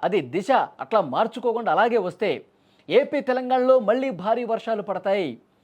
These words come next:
అటు, అది దిశ మార్చుకొని, దిశ మార్చుకొని వేరే అటు వై-, దేశాల వైపు వెళ్ళిపోతే ఇబ్బంది లేదు. కానీ ఇటువైపే దూసుకుంటూ వస్తే, ఆంధ్రప్రదేశ్ ఈ తీర ప్రాంతం వైపు ఇట్లాగే దూసుకొని వస్తే, మొన్నటి మిగిల్చినటువంటి విషాదం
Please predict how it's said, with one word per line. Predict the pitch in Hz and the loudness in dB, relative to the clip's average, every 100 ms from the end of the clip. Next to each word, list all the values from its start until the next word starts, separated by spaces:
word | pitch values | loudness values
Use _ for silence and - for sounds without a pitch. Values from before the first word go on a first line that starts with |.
| _ - | _ -6
అటు, | 165 214 | -4 -4
అది | - 165 240 | -2 -4 -4
దిశ | 160 160 247 | -6 -4 -2
మార్చుకొని, | 240 - 254 202 | -2 -2 -4 -2
దిశ | 165 247 | -2 -2
మార్చుకొని | 240 214 269 254 | -2 -4 -4 0
వేరే | 226 240 240 240 226 | 4 6 4 4 2
అటు | 214 220 | 0 -2
వై-, | 214 214 190 | -2 -2 -2
దేశాల | 156 196 226 | -4 -4 -4
వైపు | 214 214 214 | -4 -4 -4
వెళ్ళిపోతే | 208 202 214 220 190 - _ 175 | -4 -6 -4 -4 -6 -10 _ -6
ఇబ్బంది | 185 226 208 | -4 -2 -2
లేదు. | 165 107 _ _ _ - 233 | -4 -8 _ _ _ -4 0
కానీ | 277 | 0
ఇటువైపే | 190 180 277 294 294 285 | 0 -2 2 2 2 -2
దూసుకుంటూ | 226 208 - 214 180 | -2 -8 -10 -8 -8
వస్తే, | 147 - 107 _ - | -8 -10 -16 _ -6
ఆంధ్రప్రదేశ్ | 202 220 208 220 202 202 190 214 | -6 -4 -6 -6 -4 -4 -6 -8
ఈ | 202 175 | -8 -8
తీర | 175 196 | -10 -10
ప్రాంతం | 190 185 185 185 | -10 -12 -12 -8
వైపు | 175 170 | -8 -8
ఇట్లాగే | 139 - 202 196 | -12 -6 -6 -6
దూసుకొని | 165 156 - 151 | -8 -10 -12 -14
వస్తే, | 147 202 143 - _ - | -8 -6 -6 -10 _ -18
మొన్నటి | 117 120 185 240 233 233 214 214 | -10 -6 -4 -4 -4 -4 -6 -8
మిగిల్చినటువంటి | 156 170 196 196 180 175 160 | -8 -8 -8 -10 -12 -12 -12
విషాదం | 131 127 160 156 147 | -12 -8 -8 -8 -12